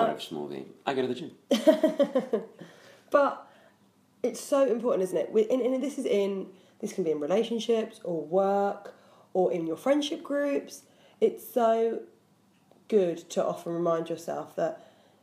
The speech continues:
Speaker 2: often some, you know, something na-, something nasty happens to you, or if something, someone says something nasty, if someone's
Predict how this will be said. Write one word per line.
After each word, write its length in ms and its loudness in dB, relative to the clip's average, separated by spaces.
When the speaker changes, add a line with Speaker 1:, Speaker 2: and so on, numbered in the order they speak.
Speaker 2:
often 380 -2
some, 240 -4
you 100 -2
know, 140 4
something 380 -2
na-, 200 0
something 300 -2
nasty 380 -2
happens 280 -8
to 80 -4
you, 60 2
or 40 0
if 40 -12
something, 240 -4
someone 220 -2
says 320 -4
something 300 -4
nasty, 300 -2
if 60 -8
someone's 340 -2